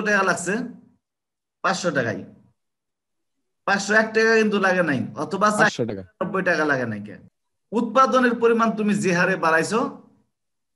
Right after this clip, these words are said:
Speaker 1: পরিবর্তনশীল ব্যয়ের পরিমাণ সেই হারেই বৃদ্ধি পাইছে।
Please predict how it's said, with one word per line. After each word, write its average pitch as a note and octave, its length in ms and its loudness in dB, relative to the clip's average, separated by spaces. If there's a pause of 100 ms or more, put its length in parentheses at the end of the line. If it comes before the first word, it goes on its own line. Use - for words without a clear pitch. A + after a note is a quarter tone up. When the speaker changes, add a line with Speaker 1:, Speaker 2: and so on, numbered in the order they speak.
(480)
Speaker 1:
পরিবর্তনশীল G3+ 720 -2
ব্যয়ের D#3+ 240 2
পরিমাণ D#3 260 -4 (100)
সেই G3 220 0
হারেই D#3 280 0
বৃদ্ধি B2 260 -6
পাইছে। G#2+ 220 -8